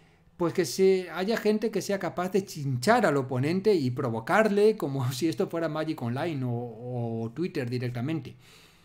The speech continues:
Pero se hace. Y este sticker de G G, de Good Game, me parece que va a provocar que mucha gente silencie al oponente directamente y se cague en su, en sus antepasados, porque veo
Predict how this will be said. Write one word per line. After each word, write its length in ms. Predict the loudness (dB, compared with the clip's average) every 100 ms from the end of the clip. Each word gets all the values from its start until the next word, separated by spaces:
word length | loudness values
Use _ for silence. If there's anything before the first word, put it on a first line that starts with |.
| -20 _
Pero 220 | 0 2
se 180 | 2 2
hace. 300 | 2 0 -12 -20 _ _ _ _
Y 180 | -2 4
este 960 | 4 2 2 4 4 2 0 -4 -6 -10
sticker 640 | -8 -6 -4 -2 -2 -2 -6
de 580 | -6 -2 0 0 -2 -6 -4
G 160 | -4
G, 240 | -2 -2 -4 -10 _ -10
de 200 | -6 -4
Good 220 | -4 -4
Game, 380 | -4 -2 -2 -4
me 220 | -6 -6
parece 600 | -4 -2 -2 -2 -4 -4
que 640 | -2 0 0 0 0 0 -2
va 100 | -4
a 80 | -2
provocar 720 | -4 -4 -4 -4 -2 -2 -2 -6 -8
que 120 | -8 -6
mucha 320 | -6 -6 -6
gente 460 | -2 -2 0 -2 -2
silencie 540 | -2 0 0 -2 -2
al 120 | -2
oponente 520 | -4 -2 -2 -2 -2
directamente 720 | -2 -2 -4 -4 -4 -4 -2
y 100 | -2
se 160 | -2 -6
cague 300 | -4 -2 -2
en 100 | -2
su, 360 | -2 -2 -2 -4 -14 -18 -20 -4
en 120 | -2
sus 140 | 0 0
antepasados, 680 | 0 0 0 0 0 -2 -8
porque 1000 | -4 -2 -2 -4 -4 -2 0 -2 -4 -4
veo 300 | -4 -4